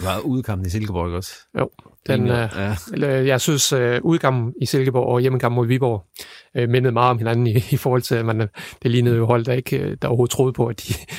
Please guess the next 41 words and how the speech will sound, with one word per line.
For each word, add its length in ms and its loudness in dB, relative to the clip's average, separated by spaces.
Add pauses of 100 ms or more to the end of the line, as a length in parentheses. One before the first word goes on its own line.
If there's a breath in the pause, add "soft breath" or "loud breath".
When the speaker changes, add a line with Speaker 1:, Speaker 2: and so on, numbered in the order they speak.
(240 loud breath)
Speaker 2:
de 100 -2
kunne 180 2
noget 180 2
der. 460 0
Øh, 60 -4
så, 260 -4
så, 320 -4
så 180 -10
det, 180 -2 (200)
det 140 2
er 40 2
også 320 0
to 320 0
af 160 0 (220)
de, 160 -2 (300 loud breath)
Speaker 1:
Mm. 60 -12 (480 loud breath)
Speaker 2:
de, 180 0 (300)
de, 80 2
der 140 2
kommer 240 2
det 100 2
tættest 360 2
på 80 0
Nordsjælland, 400 0
synes 180 -6
jeg. 80 -6 (200)
Speaker 1:
Men 160 2
det 140 0
sidste 420 -2
indtryk, 280 -4
det 60 0
er 40 -2
det, 120 0
der 60 -2
står 160 -2
klarest 280 0
i 40 2
erindring, 480 2
så 100 -2
vi 100 -4
tager 440 0